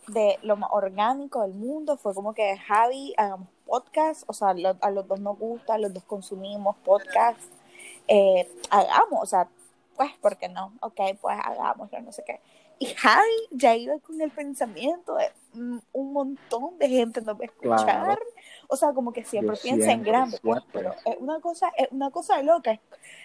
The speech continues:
Speaker 1: es como que Javi, eh, o sea, lo acaban de escuchar, como que <laughs> si están haciendo Bibis and Chill, mándennos fotos. Y es como que, brother, <laughs> o sea, habla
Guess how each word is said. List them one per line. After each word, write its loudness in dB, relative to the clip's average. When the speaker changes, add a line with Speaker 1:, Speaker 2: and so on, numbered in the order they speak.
Speaker 1:
es -4
como 0
que -6
Javi, -4
eh, -12
o 2
sea, 6
lo 6
acaban 2
de -2
escuchar, 2
como -6
que -4
<laughs> 0
si -4
están 2
haciendo 2
Bibis 4
and -4
Chill, -4
mándennos 0
fotos. 0
Y -6
es -2
como -2
que, -6
brother, 2
<laughs> -6
o -2
sea, 0
habla 0